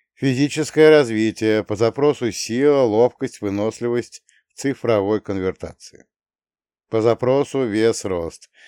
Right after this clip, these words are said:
продолжительность жизни на данный момент, возможная причина естественной смерти. Будущее, как я понял, программа не предсказывает,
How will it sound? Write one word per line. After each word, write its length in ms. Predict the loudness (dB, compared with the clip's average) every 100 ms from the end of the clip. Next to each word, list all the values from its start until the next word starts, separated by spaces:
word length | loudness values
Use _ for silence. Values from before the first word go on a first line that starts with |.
| -20 _
продолжительность 840 | 0 4 4 4 0 0 -2 -2 -2
жизни 460 | 0 0 0 -4
на 180 | -2 -2
данный 480 | 0 0 0 0 -2
момент, 640 | -2 -2 -4 -8 -18 _ _ _ _ _
возможная 840 | 0 0 0 -2 -2 -2 -2 -4
причина 600 | -4 -8 -8 -8 -6 -4 -4
естественной 840 | -6 -10 -12 -10 -10 -10 -8 -8
смерти. 560 | -8 -10 -10 -12 _ -20 _ _ _ _ _ _ _ _ _ _ _ _ _ _ _ _ _ _
Будущее, 580 | -6 -2 -2 -2 -4 -4
как 220 | -4 -4
я 120 | -4 -4
понял, 320 | -4 -4 -4
программа 540 | -2 -2 0 0 0
не 100 | -4
предсказывает, 840 | -6 -10 -6 -2 -2 -4 -8 -12